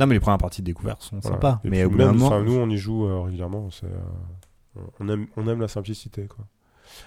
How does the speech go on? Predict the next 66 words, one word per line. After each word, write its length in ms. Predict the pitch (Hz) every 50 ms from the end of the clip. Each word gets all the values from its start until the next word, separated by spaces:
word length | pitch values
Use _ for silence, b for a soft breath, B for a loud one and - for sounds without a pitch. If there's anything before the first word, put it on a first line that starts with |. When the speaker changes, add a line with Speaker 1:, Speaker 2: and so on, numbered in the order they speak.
| B B -
Speaker 2:
Et, 180 | 104 101 98 98
euh, 500 | 95 95 92 92 92 92 92 90 90 90 - -
et 100 | - 101 95
en 80 | 90
fin 120 | - - 95
de 60 | 92
compte, 280 | - 127 131 - - -
bah, 100 | 101 98
on 320 | 92 90 90 90 95 90 92
a 100 | 92 90
donc, 240 | 92 95 92 - -
euh, 60 | 101
Puerto 260 | - - - - -
Rico, 360 | 95 87 - 98 101 107 123 123
San 220 | - - - 87
Juan, 240 | 85 90 92 101 104
et 20 |
après 220 | 95 - - - 98
on 160 | 98 92 90
a 60 | 87
Race 160 | 90 92 92 -
for 140 | - 95
the 60 | 90 92
Galacti-, 360 | 90 92 92 - - 107 - _ _ _ _ -
Galaxy. 360 | - 95 92 101 - - - 120 _ _ _ _ _ _ _ _ _ _ _ _ _ _ _ _ _ _ _ _ _ _ _ _ _ _ _ - - - -
Pour, 160 | - - 90 90 95
euh, 20 |
un 1200 | 92 95 95 - _ _ _ _ _ _ _ _ _ _ _ _ _ _ _ _ _ _ _ _
petit 80 | _ -
peu 140 | - 107 101
le, 140 | 95 95 92
donc 160 | - - 98 104
tu 60 | 101
Speaker 1:
Ah 80 | 107 123
Speaker 2:
me 60 | 127
Speaker 1:
oui. 40 | 135
Speaker 2:
regardes 180 | 135 - - 135
comme 120 | 139 131
si 100 | 127 -
j'avais 140 | 127 117 127
dit 80 | 127 131
une 80 | 131
connerie, 300 | 127 - 127 123 117 113
en 80 | 107 -
fait, 200 | - 98 - -
euh. 100 | 95 104
Speaker 1:
Non, 80 | 117 143
je 80 | 147
voyais 200 | 131 135 127 123 120
pas 100 | 147 139
Puerto 280 | - 156 143 - -
Rico 200 | 156 131 127 147 139
au 40 | 139
milieu 240 | 135 120 123 127
de 100 | 123 117
Race 180 | 113 110 123 120
for 120 | 131 123 123
the 40 | 117
Galaxy 340 | 113 117 110 110 107 - 127
et 60 | 123
San 140 | 117 110 98
Juan, 240 | 90 87 92 110 110 98
mais 100 | 92 92
Speaker 2:
Bah 120 | 98 101
non, 160 | 117 123 117
c'est, 160 | 101 - 101